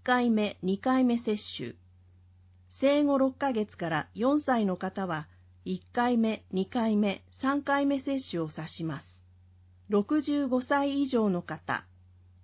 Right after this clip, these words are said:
発送開始時期、司法八月一日号から変更。変更前、八月下旬。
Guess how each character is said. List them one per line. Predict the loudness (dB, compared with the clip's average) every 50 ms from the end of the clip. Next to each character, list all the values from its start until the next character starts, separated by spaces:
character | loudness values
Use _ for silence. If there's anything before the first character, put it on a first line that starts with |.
| -20 -20 -20 -20 -20 -20 -20
発 | -8 -6 -6 -6 -6 -8 -6
送 | 0 0 0 0 0
開 | 0 0 0 0 0
始 | -2 -4 -6
時 | -4 -4 -6 -8
期、 | -6 -8 -8 -8 -8 -12 -20 -20 -20 -20 -20 -20 -20 -20 -20 -20 -14
司 | -4 -2 0 2
法 | 4 4 4 4
八 | 2 0 -2 -2 -2 -2
月 | -2 -2 -2 -6 -8 -4 -2 -2
一 | -2 0
日 | -2 -4 -4 -4 -4
号 | -2 0 0 -2
か | -2 -2 -4
ら | -4 -4
変 | -6 -4 -4 -2 -2
更。 | -4 -6 -6 -6 -4 -4 -4 -6 -10 -12 -18 -20 -20 -20 -20 -20 -20 -20 -20 -20 -20 -20 -20 -20 -6
変 | -2 0 2 2 0
更 | -2 -2 0 2 2
前、 | 2 2 2 2 0 -2 -4 -8 _
八 | _ -6 -6 -4 -4 -4
月 | -2 -2 -4 -2 -4 -2
下 | 0 0 0 0
旬。 | 0 0 -2 0 -2 -4 -6